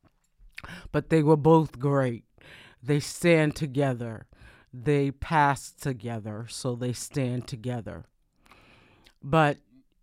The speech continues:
Tupac made me wanna rap.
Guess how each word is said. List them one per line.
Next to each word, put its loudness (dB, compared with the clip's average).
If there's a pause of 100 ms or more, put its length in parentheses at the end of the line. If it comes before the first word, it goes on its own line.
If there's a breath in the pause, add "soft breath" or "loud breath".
(220)
Tupac 2
made 2
me 4
wanna 0
rap. -6